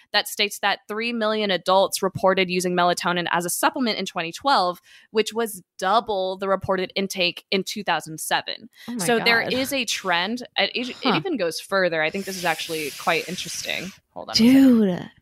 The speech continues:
Speaker 1: You
Speaker 2: Megan.
Speaker 1: okay? <laughs>
Speaker 2: No, no, no, no, no. <laughs> I'm
Speaker 1: That was
Speaker 2: okay.
Speaker 1: a long inhale. <laughs>
Speaker 2: I think
Speaker 1: Yeah.
Speaker 2: we're, I don't think we've ever talked about it to each other, but clearly you're also as interested in sleep. But
Speaker 1: Yes.
Speaker 2: I'm just really fascinated. And this,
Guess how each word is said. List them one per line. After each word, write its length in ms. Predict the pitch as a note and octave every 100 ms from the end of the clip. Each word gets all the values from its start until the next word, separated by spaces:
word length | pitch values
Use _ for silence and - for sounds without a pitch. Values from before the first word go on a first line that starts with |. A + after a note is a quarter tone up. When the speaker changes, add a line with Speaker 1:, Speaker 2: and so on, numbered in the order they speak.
| _
Speaker 1:
You 180 | G#3+ A#3+
Speaker 2:
Megan. 300 | A#3+ F3+ -
Speaker 1:
okay? 200 | - - -
<laughs> 120 | - A4
Speaker 2:
No, 140 | C#4+
no, 80 | C#4+
no, 220 | C4 A3+
no, 60 | G3
no. 140 | D#3
<laughs> 20 | - - F#4+ - G#4+ - - - B4 - - C#4
I'm 100 | -
Speaker 1:
That 120 | A#3 A#3+
was 20 | A#3
Speaker 2:
okay. 80 | G3
Speaker 1:
a 40 |
long 500 | A3 A3 A3+ A#3+ A#3+ A#3
inhale. 580 | - D4 D4 A3 G#3+ A3+ C5+ A4 B4+ C5+ - A4+ G#4+
<laughs> 800 | C5+ - - - - - A#4 -
Speaker 2:
I 140 | A#3+
think 160 | C#4+ D4+
Speaker 1:
Yeah. 100 | E3+
Speaker 2:
we're, 160 | D#4 A#3 _ _
I 100 | G#3+
don't 180 | B3 C4
think 120 | D4+
we've 140 | C4+
ever 160 | G#3+ F#3
talked 360 | - F#3+ F#3 -
about 260 | G#3+ G#3+
it 260 | A3+ A3+ - _ -
to 120 | A3
each 120 | -
other, 200 | F#3+ G#3
but 160 | F#3 -
clearly 520 | G#3 F#3 F3+ F3+ D#3+
you're 180 | F3 F3+
also 360 | D#3+ E3+ - F#3
as 280 | F3 F3+
interested 560 | - F3+ G3 - F3+ D#3
in 120 | E3+
sleep. 480 | E3+ - F#3+ B3+ - _ - _
But 280 | A3 G3 F3+ -
Speaker 1:
Yes. 280 | C#3+ - - - _ _ -
Speaker 2:
I'm 300 | G#3+ C4 C4
just 300 | D4+ D4+ -
really 380 | G3+ G3+ G3 G3+
fascinated. 640 | - F3+ F3 - A3 A3
And 120 | G3+
this, 220 | G#3 A3+